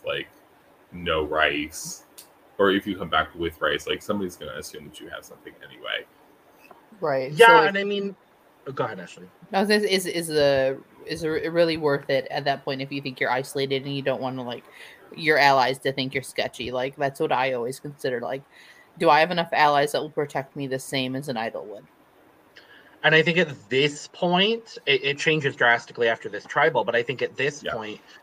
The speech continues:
Speaker 3: Marion felt comfortable enough because she still had, you know, the little, she had the Breakfast Club, which is just, uh, full package plus Shane.
Speaker 2: Mm-hmm.
Speaker 3: She had a pretty good relationship with Dino and Phil and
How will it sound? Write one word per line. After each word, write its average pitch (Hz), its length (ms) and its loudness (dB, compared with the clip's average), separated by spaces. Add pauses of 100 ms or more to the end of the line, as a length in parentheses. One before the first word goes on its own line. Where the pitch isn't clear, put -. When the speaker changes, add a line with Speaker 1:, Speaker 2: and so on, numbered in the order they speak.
(100)
Speaker 3:
Marion 147 480 4
felt 139 280 0
comfortable 135 540 -2
enough 107 380 -6
because 123 200 -6
she - 160 -8
still 135 320 2
had, 127 380 6
you 123 80 -4
know, 117 240 -2 (300)
the 147 120 6
little, 151 380 6
she 156 160 -4
had 147 320 4 (160)
the 147 140 0
Breakfast 175 400 4
Club, 127 260 2
which 127 160 -6
is 117 140 -10
just, 139 240 2 (380)
uh, 120 420 4
full 147 180 0
package 135 400 2
plus 120 160 -4
Shane. 95 380 -6 (440)
Speaker 2:
Mm-hmm. 175 180 -4
Speaker 3:
She 143 180 2
had 160 80 6
a 151 40 2
pretty 180 400 2
good 196 140 2
relationship 170 480 0
with 143 160 -10
Dino 131 460 2
and 123 360 -2
Phil 123 480 2
and 117 280 -8